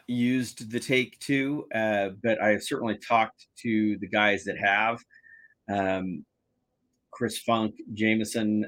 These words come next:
um, my buddy Will. I mean, all these guys have had experience in the Take Two. All of the feedback I've had are, is super positive. Uh, it, it's a good tandem. It does very well, uh,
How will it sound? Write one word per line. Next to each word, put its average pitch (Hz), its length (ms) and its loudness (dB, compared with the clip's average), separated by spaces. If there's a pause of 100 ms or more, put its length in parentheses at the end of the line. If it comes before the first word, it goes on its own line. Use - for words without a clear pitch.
um, 92 600 -6 (260)
my 101 120 -2
buddy 101 220 -4
Will. 117 480 6 (380)
I 101 60 2
mean, 98 240 0
all 110 120 6
these 110 140 -2
guys 107 220 4
have 104 80 -6
had 104 120 4
experience 107 540 0
in 104 80 -2
the 101 80 -2
Take 107 320 0
Two. 110 420 0 (680)
All 147 300 12
of 123 100 4
the 117 80 0
feedback 113 640 4 (100)
I've 113 240 2
had 135 400 4 (1080)
are, 98 280 -2
is - 240 -2
super 131 340 0
positive. 98 460 0 (540)
Uh, 95 320 -2
it, 104 240 -2
it's 104 200 -4
a 104 60 2
good 110 340 0
tandem. 135 600 2 (300)
It 104 240 -2 (440)
does 107 380 2
very 113 300 2
well, 117 640 4
uh, 104 380 0